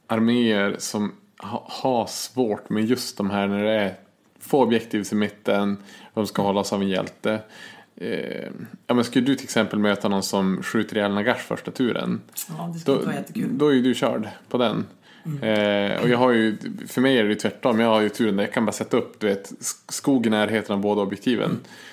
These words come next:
Speaker 1: Och så sen så ser jag till att ha magiker inom sex tum ifrån den skogen. Och då kommer vilken hjälte som än står där. Förr eller senare kommer den att
Speaker 2: Där
Speaker 1: dö.
Speaker 2: dör de bara. Mm.
Speaker 1: Ehm,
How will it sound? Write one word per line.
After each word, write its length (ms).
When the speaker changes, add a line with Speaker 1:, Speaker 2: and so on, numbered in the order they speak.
Speaker 1:
Och 160
så 80
sen 180
så 140
ser 120
jag 120
till 100
att 120
ha 80
magiker 420
inom 200
sex 240
tum 220
ifrån 240
den 120
skogen. 540
Och 100
då 60
kommer 280
vilken 220
hjälte 300
som 140
än 80
står 240
där. 100
Förr 300
eller 160
senare 360
kommer 260
den 100
att 100
Speaker 2:
Där 120
Speaker 1:
dö. 80
Speaker 2:
dör 160
de 140
bara. 600
Mm. 300
Speaker 1:
Ehm, 220